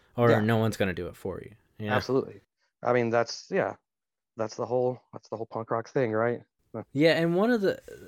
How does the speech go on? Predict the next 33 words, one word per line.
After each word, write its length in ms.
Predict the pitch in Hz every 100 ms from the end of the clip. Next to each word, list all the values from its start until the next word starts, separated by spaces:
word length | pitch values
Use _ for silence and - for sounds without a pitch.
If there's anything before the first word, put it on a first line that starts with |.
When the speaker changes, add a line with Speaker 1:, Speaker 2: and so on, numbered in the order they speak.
| - -
Speaker 1:
things 320 | - 190 180
you 60 | 160
were 80 | 135
saying, 240 | 143 131
like, 180 | 123 117
with 120 | 107
him 240 | 117 110
being 440 | 104 107 104 101 90 101
a 100 | 92
hippie, 520 | 131 151 82 87 90 _ _ _ _ _
it 100 | 147 147
really 400 | 143 185 175 135
is, 500 | 135 127 - - - -
like, 180 | 127 110
true. 380 | - 151 117 104
Like, 180 | 87
he's 300 | - 151 151 -
older 500 | 123 135 131 127 117
than 240 | 110 107 98
my 240 | 95 95
dad. 320 | 82 80 76 - _ _ _ _ _ _ -
Like, 160 | 120 123
Speaker 2:
Yeah. 180 | 151
Speaker 1:
he 20 | 143
was 220 | 139 117
born 440 | 113 127 135 135
in 300 | 113 117 113
nineteen 360 | 107 107 - 98
fifty-one. 720 | 98 92 82 82 71 104 107
So 240 | - 123 110
it's 140 | -
like, 320 | 120 165
Speaker 2:
Right. 40 | 156